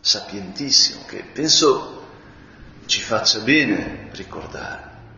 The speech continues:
Sorella morte. La morte non è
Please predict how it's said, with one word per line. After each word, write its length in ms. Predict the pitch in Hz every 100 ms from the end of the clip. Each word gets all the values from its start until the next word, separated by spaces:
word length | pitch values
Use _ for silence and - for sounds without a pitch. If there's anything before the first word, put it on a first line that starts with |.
| - - - - - - - - - -
Sorella 540 | - - 110 117 95 82
morte. 480 | 80 - - - - - - - - - - -
La 100 | 107
morte 400 | 107 117 117 127
non 200 | 107 101
è 480 | 123 110 - - -